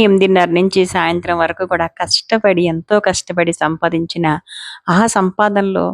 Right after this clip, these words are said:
వాళ్ళు ఎంతో ఆనందాన్ని పొందారు. అలాగే దాని యొక్క విలువ కూడా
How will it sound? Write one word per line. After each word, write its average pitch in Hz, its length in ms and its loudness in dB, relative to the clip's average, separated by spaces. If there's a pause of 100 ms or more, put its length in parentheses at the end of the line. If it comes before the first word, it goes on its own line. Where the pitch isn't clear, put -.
(420)
వాళ్ళు 180 200 0
ఎంతో 165 240 -2
ఆనందాన్ని 175 540 2
పొందారు. 160 480 -2 (360)
అలాగే 175 380 0 (220)
దాని 175 240 2
యొక్క 170 200 -4
విలువ 180 240 4
కూడా 196 220 2